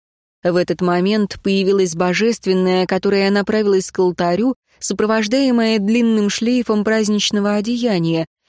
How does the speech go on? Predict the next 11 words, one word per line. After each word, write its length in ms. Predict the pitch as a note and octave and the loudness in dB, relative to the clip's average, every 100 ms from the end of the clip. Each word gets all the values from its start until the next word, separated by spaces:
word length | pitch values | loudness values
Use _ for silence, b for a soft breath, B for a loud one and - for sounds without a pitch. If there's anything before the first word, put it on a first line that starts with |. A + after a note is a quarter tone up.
| _ | _
На 240 | A3 G3+ F#3 | 0 2 2
мою 360 | F3 E3+ E3+ | 2 2 2
удачу 520 | E3+ D#3+ G3+ G3+ - | 2 0 0 0 0
Леандр 560 | F3 F3+ G3+ G#3 F#3 F3+ | 2 2 2 2 2 0
следовал 560 | - G3+ G#3+ F#3+ F3+ F3 | -2 0 0 2 0 0
за 200 | - F3+ | 0 0
ней, 240 | F#3 F#3 | 2 0
словно 420 | F3 G#3+ G3+ G#3 | 0 0 2 2
волк 280 | G#3 A3+ G#3 | 2 0 0
за 140 | F3+ G#3 | 0 -2
ягненком. 720 | A3 B3 B3+ G3+ E3 F3 D#3+ | 0 2 2 2 0 -2 -4